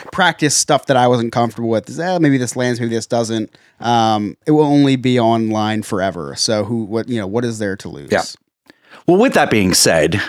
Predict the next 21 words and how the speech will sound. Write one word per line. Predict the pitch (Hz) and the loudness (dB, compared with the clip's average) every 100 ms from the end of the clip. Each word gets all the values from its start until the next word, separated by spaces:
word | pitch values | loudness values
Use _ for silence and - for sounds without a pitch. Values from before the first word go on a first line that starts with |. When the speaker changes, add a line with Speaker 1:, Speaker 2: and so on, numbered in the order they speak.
| - | -2
Speaker 2:
uh, | 113 107 101 95 | 0 2 2 2
I'm | - 156 | 0 2
Scott, | 156 - 147 190 | 2 2 2 2
the | 135 127 | 2 2
host | 107 131 - | 4 2 2
of | 117 | 2
the | |
No | 110 110 | 4 4
New | 110 | 2
Friends | 107 107 92 | 2 2 2
podcast. | - 90 87 87 92 117 - - - - | 0 -2 0 0 0 -2 -4 -6 -6 0
With | 120 175 | 2 4
me | 147 123 107 | 4 4 4
this | 95 98 - | 2 2 2
week, | 87 87 | 0 0
the | 87 | 0
scumbag | 95 - 110 104 104 95 | 0 0 2 2 2 2
reselling | 98 - 87 82 | 2 2 2 2
hoarder | 87 82 | 2 0
himself, | - - - | 0 -2 -2
Chris. | - - - - - | -2 -4 -2 -2 -2